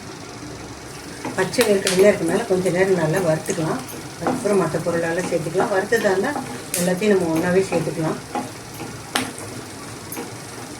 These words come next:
கடலை ஓரளவு வறுபட்டோன்னா அதுல ஒரு டேபிள் ஸ்பூன் அளவுக்கு கடலைப்பருப்பு சேர்த்துக்கலாம்.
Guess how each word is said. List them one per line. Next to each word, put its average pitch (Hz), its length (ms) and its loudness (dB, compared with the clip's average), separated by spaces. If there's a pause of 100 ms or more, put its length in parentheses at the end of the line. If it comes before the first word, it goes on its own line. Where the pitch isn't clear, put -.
(720)
கடலை 196 340 4
ஓரளவு 180 320 2
வறுபட்டோன்னா 190 560 4
அதுல 190 240 4
ஒரு 202 120 2 (120)
டேபிள் 196 280 6
ஸ்பூன் 185 240 2
அளவுக்கு 160 300 -2
கடலைப்பருப்பு 175 480 2
சேர்த்துக்கலாம். 151 480 -2